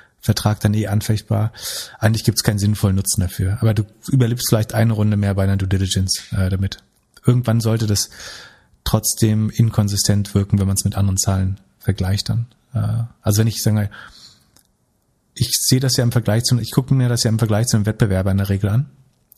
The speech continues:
Und wenn ich sehe, du hast zehnmal so viel Organic Traffic wie der und aber nur die Hälfte der S-E-O-Sichtbarkeit, dann stellen sich mir auch Fragen.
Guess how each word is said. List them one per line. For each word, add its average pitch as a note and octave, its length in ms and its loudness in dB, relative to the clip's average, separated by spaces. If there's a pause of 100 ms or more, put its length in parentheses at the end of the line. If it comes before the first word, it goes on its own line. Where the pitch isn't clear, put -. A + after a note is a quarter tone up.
(160)
Und - 140 2
wenn A2+ 80 2
ich A2 140 0
sehe, A#2 120 2
du A2 140 0
hast A2+ 160 -2
zehnmal A#2+ 240 2
so A2+ 80 -2
viel A2 140 0
Organic G#2+ 320 0
Traffic A#2+ 340 -2
wie G2 80 2
der A#2 280 0 (540)
und A2+ 160 2
aber G#2+ 120 0
nur A2+ 160 2
die A2 100 2
Hälfte A2+ 280 -2
der G#2+ 120 2
S-E-O-Sichtbarkeit, G#2+ 960 0
dann G#2 120 2
stellen G#2 260 0
sich G2+ 100 -2
mir G2 160 0
auch G2 80 -6
Fragen. G2 400 -4